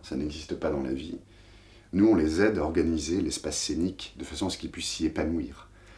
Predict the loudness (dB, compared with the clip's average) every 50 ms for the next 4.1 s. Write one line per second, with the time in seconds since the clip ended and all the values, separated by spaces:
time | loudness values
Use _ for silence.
0 | -20 -20 -20 -20 -14 -6 -2 0 2 2 4 4 2 2 2 4 4 4 4 4
1 | 2 2 2 2 2 2 2 0 0 -2 -2 -2 -2 -4 -4 -4 -4 -2 -2 -2
2 | -2 -2 -2 -4 -6 -8 -10 -14 -14 -14 -14 -16 -18 -12 -8 -6 -4 -2 -2 -2
3 | 0 0 0 0 -2 -2 -4 -6 -6 -6 -6 -6 -8 -8 -8 -8 -8 -8 -10 -14
4 | -14 -14